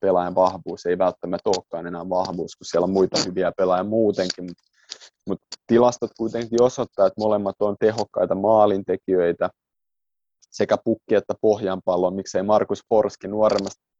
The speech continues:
nuoremmasta ikäluokasta tai nuoremmasta sukupolvesta. Ja sit mä mietin näitä pelaajia, niin ei mulla vaikka Pukista nyt tuu heti mieleen se, että hän olisi jotenkin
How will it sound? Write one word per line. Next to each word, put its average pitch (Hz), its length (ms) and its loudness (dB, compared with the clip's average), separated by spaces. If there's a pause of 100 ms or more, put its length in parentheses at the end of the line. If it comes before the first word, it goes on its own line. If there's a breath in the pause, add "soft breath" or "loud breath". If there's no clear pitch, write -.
(240)
nuoremmasta 101 640 -2
ikäluokasta 95 760 -4 (880 loud breath)
tai 101 80 -2
nuoremmasta 104 520 0
sukupolvesta. 95 760 -2
Ja 92 60 -2
sit - 120 -18
mä 104 80 -6
mietin 117 400 0
näitä 92 260 -6
pelaajia, 95 680 2
niin 90 240 -8 (640)
ei 107 180 2
mulla 113 340 4
vaikka 101 300 0
Pukista 113 520 -4
nyt 90 220 -10
tuu 92 200 -4
heti 92 220 0
mieleen 90 520 0
se, - 160 0
että 90 180 -2
hän 90 160 -12
olisi 90 220 -8
jotenkin 90 500 -8